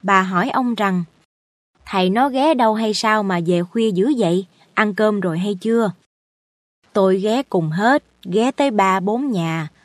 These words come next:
Tôi chưa ăn cơm mà không đói. Biểu bầy trẻ chế nước nóng cho tôi uống một chút cho ấm bụng, không gấp gì dọn cơm. Tôi có biểu nó chế nước rồi, thầy nó thay đồ đi rồi uống nước.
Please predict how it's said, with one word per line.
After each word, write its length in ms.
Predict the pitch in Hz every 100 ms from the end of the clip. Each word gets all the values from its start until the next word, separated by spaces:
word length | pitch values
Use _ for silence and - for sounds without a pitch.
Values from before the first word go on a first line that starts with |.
| _ -
Tôi 140 | 220
chưa 160 | 185 214
ăn 260 | 202 208
cơm 400 | 180 220 220 202 180 - _
mà 280 | 180 170 165
không 300 | - 190 190
đói. 440 | 190 196 269 359 349 _ _ -
Biểu 240 | 180 214
bầy 240 | 254 202 185
trẻ 300 | 175 170 240
chế 260 | 269 285
nước 260 | 302 311 269
nóng 300 | 240 277 330
cho 120 | 220
tôi 180 | 196 190
uống 300 | - 247 294
một 240 | 180 -
chút 160 | 262 302 -
cho 100 | 202
ấm 280 | - 247 277
bụng, 320 | 156 165 185
không 340 | - 202 190 175
gấp 260 | 269 -
gì 180 | 180 175
dọn 240 | 151 151 165
cơm. 340 | 214 214 214 180 _ _ _ _ _ _ _ -
Tôi 160 | 240
có 160 | - 202
biểu 240 | 202 180
nó 180 | 214 277
chế 240 | - 277 302
nước 320 | 302 349 -
rồi, 380 | 180 175 175 160 _ _ _
thầy 220 | 202 190
nó 160 | 214 302
thay 220 | - 247
đồ 280 | 202 185 190
đi 240 | 226 247
rồi 140 | 202 180
uống 260 | 214 294
nước. 280 | 294 339